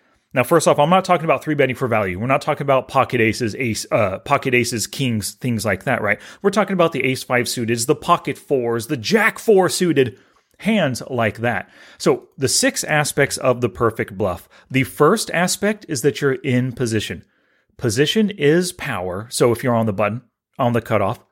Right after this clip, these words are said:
three-bet bluffing somebody, if they're gonna call you, they have to think, and they often realize that, "Man, if I call now,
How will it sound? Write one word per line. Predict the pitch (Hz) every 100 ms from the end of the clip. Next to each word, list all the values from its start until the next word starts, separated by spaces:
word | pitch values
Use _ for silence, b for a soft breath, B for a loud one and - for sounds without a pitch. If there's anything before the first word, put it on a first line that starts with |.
| _
three-bet | - 127 127 123 117
bluffing | 120 120 117
somebody, | 117 104 98 98 B B B B _
if | 151 -
they're | 170
gonna | 220 254
call | - 208 240
you, | 156 101 95 b
they | 135 170
have | 220 233 233
to |
think, | 151 - 220 160 151
and | 139
they | 143
often | 151 165 202 - 185
realize | 180 196 156 123 113
that, | 120 - -
"Man, | 175 143
if | 113 180
I | 220
call | 214 165
now, | 127 160 175 90